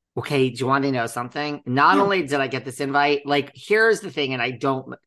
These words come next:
Speaker 1: I am really happy not going anywhere. Like, I didn't
Speaker 2: I
Speaker 1: even
Speaker 2: know.
Speaker 1: I wasn't even sure that I was gonna go. But m-, it, no, listen, my friend Joey from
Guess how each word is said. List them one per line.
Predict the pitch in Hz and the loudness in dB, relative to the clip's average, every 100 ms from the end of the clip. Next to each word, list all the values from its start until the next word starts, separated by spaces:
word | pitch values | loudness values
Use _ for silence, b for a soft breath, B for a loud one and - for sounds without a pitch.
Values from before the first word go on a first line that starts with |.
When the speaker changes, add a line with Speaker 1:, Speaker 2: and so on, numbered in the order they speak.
| _ b _ | _ b _
Speaker 1:
I | 147 160 190 214 220 214 226 _ _ _ | 4 6 6 4 0 -6 -16 _ _ _
am | 139 143 135 | -2 0 4
really | 156 147 | 6 6
happy | 135 127 123 113 | 4 0 -2 -4
not | 110 110 | -4 -4
going | 110 104 92 | -6 -8 -10
anywhere. | 98 98 90 92 - | -12 -14 -18 -18 -2
Like, | 143 139 - _ | 0 0 -4 _
I | 143 156 190 | 4 4 4
didn't | 202 180 175 | 0 -2 0
Speaker 2:
I | 254 | 0
Speaker 1:
even | 226 | 2
Speaker 2:
know. | 202 185 - _ _ 147 | 0 -2 -12 _ _ 4
Speaker 1:
I | 170 196 226 233 196 | 6 6 4 -4 -10
wasn't | 147 135 160 175 175 | -14 0 2 2 0
even | 175 143 | -4 -4
sure | 143 - 151 143 | -8 -6 -4 -4
that | 127 | -4
I | 120 | -6
was | 120 101 | -6 -8
gonna | 127 104 | -10 -10
go. | 101 113 107 90 85 - b b - | -8 -4 -4 -4 -10 -20 b b 2
But | 147 143 139 | 4 4 0
m-, | 143 | -4
it, | 170 165 | -2 -2
no, | 156 131 | -2 -2
listen, | 131 131 123 | -4 -8 -6
my | 139 | -4
friend | 131 - 180 185 151 | -6 0 0 0 -4
Joey | 113 135 131 113 90 92 104 _ | -4 -2 -2 -4 -12 -20 -20 _
from | - 123 110 110 | -6 -2 -2 -4